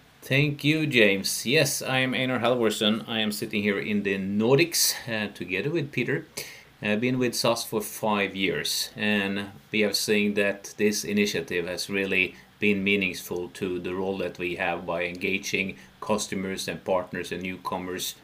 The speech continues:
to, to saas, as well as, uh, well-developed expertise on this. And, uh,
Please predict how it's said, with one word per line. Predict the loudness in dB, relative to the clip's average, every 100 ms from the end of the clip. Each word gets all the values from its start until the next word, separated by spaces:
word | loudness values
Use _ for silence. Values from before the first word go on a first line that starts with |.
| -18
to, | -8 -8
to | -6 -6
saas, | -2 -2 -2
as | -6 -6
well | -6 -6
as, | -4 -4 -6 -10 -12
uh, | -10 -2
well-developed | -2 -2 -2 -2 -2 -8 -16 -20 -14 -8
expertise | -8 -4 -6 -4 -4 -4 -8
on | -10 -8
this. | -8 -8 -10
And, | -10 -10 -10
uh, | -10